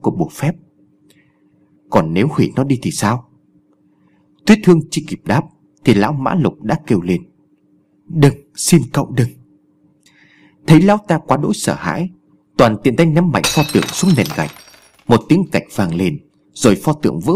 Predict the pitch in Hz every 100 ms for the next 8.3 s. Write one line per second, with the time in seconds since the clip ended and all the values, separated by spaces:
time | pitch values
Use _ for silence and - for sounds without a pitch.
0 | - 92 78 - 170 110 - 85 76 76
1 | 73 - _ _ - 107 104 - 151 151
2 | 80 71 _ _ _ _ _ - - 127
3 | 180 214 165 90 - 202 165 135 80 -
4 | 120 147 170 - 87 76 - _ _ -
5 | 80 76 110 98 - 90 71 _ _ _
6 | - 110 98 - 95 90 85 - 107 78
7 | 71 _ _ _ 117 101 92 156 160 120
8 | - - -